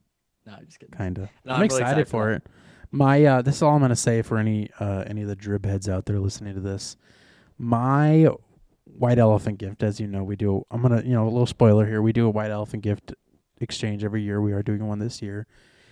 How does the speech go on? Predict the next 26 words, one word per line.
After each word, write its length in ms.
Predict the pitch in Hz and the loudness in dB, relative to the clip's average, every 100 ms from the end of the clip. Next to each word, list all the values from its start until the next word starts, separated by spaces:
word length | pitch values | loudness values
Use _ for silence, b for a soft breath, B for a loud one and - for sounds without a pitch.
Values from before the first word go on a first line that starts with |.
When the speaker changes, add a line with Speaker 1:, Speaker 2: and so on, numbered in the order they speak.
| b b | b b
Speaker 2:
And 120 | - 113 | -10 -4
my 160 | 120 | -2
gift 360 | 123 135 131 - | -2 -4 -4 0
I 140 | 110 | 0
got 320 | 104 95 90 - - | 0 -2 -6 -10 -8
is 480 | 107 101 98 - - | -4 -2 -4 -10 -4
gonna 220 | 117 110 | 0 2
be 260 | 110 107 107 | 2 0 -2
alarming. 760 | 92 101 95 98 95 95 - - - _ _ _ _ _ _ _ | -6 -10 -8 -8 -10 -12 -14 -20 -20 _ _ _ _ _ _ _
It 100 | - | -10
is 120 | 120 107 | -8 -8
v-, 320 | 104 110 - | -14 -16 -10
it's, 380 | 120 - - - | -8 -8 -10 -10
it's, 400 | 123 123 - - | -6 -6 -6 2
uh, 320 | 139 113 107 101 - - _ _ _ | 6 6 4 0 -8 -20 _ _ _
Speaker 1:
Did 60 | 135 | -12
you 20 | |
say 180 | 117 165 | -4 -2
alarming? 640 | 147 113 101 117 139 170 - | -2 -2 -4 -4 -6 -10 -12
Speaker 2:
Alarming, 640 | 131 127 120 117 113 98 98 | -10 -2 0 2 0 -4 -4
yes. 480 | 104 98 - - - - | -4 -4 -8 -14 -16 -8
Speaker 1:
Okay. 300 | 127 110 90 _ _ _ _ | -8 -8 -12 _ _ _ _
Speaker 2:
It's, 220 | 123 113 113 107 117 _ | -14 -14 -18 -20 -20 _
it's, 460 | - 135 - - - - _ - | -8 -8 -8 -10 -12 -18 _ -18
it's 260 | 139 127 - | -10 -10 -6
bizarre. 720 | 120 113 117 104 95 87 | -6 -4 -4 -6 -6 -12